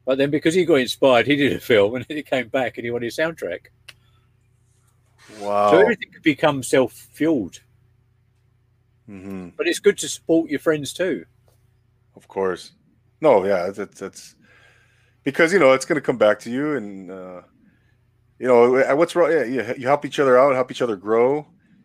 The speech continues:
Speaker 2: and, uh, you support each other, and it's because you're both in the same boat. You're both artists. You're both trying to maximize the creativity, you know, and, um,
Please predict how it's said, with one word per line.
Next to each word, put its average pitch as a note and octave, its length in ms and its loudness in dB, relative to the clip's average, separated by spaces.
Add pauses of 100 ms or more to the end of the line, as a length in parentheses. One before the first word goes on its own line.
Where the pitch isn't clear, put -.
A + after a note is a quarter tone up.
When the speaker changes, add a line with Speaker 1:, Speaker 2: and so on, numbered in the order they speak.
(360)
Speaker 2:
and, G#2 340 -6
uh, G2+ 180 -8
you G2+ 120 -16
support B2 400 -2
each B2+ 160 -6
other, C#3+ 340 2
and A2+ 100 -4
it's - 360 -12 (340)
because D3 240 -4
you're E3+ 100 -2
both F#3 200 2
in F3+ 60 -6
the E3 60 -2
same F3 240 -4
boat. F3+ 200 0
You're G2 80 -6
both A#2+ 240 0
artists. C3+ 480 0
You're A2 80 -12
both B2+ 200 -8
trying C3 260 -6
to B2 240 -6 (840)
maximize B2 880 -2 (400)
the - 80 -20
creativity, C#3 760 0 (1120)
you F#2 120 -20
know, C3 280 -10
and, G2 160 -14 (1040)
um, F2+ 560 -8